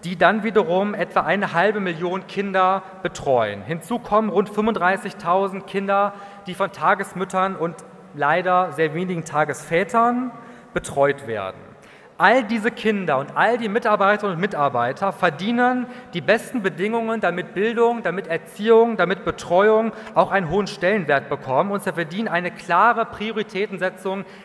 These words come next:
in der Politik dieses Landes und des Bundes, wenn wir es wirklich ernst meinen damit, dass wir kein Kind zurücklassen möchten.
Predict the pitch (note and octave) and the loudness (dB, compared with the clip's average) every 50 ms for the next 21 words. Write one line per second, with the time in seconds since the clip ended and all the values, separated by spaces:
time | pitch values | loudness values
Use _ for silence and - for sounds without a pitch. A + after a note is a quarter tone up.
0 | - - G3 A3+ A#3+ A3 A3 G#3+ G#3+ G#3+ G#3+ - - F#3+ F3 D#3+ D#3 - G#3+ A3+ | 0 2 4 4 4 6 6 6 6 6 4 2 0 2 2 0 -2 0 -2 -2
1 | A3+ - F3 D#3+ D3 C3 - - D#3+ E3 G#3 A#3 A#3+ A3 F#3+ F3+ D#3 D3+ - - | -2 -2 -12 -12 -12 -10 -2 2 4 4 4 4 2 0 0 -2 -4 -6 -4 0
2 | - F#3+ A3 A3+ A3+ A#3 A#3+ A#3 A#3 - - - - - - D#3 G3 A3+ G#3+ A3+ | 2 2 2 4 4 2 2 2 -2 -10 -14 -16 -14 -6 -2 0 0 0 2 0
3 | G#3+ G#3 G#3+ G3 G#3 G#3 G3+ - - D3 D3 E3 G3+ G3+ - - G3+ F#3+ F#3 F#3 | 0 0 0 -6 -6 -6 -6 -10 -4 0 0 0 0 -2 -6 -8 -2 0 0 0
4 | F#3+ D#3+ E3+ D#3 F3 G3 F#3+ G3+ G3+ - - - - - - - E3+ E3+ - F#3 | 2 4 4 4 4 4 2 0 -2 -4 -8 -18 -16 -8 -2 -2 -2 0 -2 -4
5 | F3+ - D#3+ D#3+ F#3 G3+ F#3+ - F3+ F3+ F#3 F3+ - - - E3+ E3 - - - | -4 -2 -2 -2 -2 -2 -4 -4 -6 -6 -6 -8 -12 -8 -4 -2 -2 -2 0 -2
6 | C3 B2+ B2 - C3 A#2 A2+ A#2 A2 - - - - A2 | -4 -4 -4 -6 -10 -8 -6 -6 -6 -8 -12 -18 -18 -18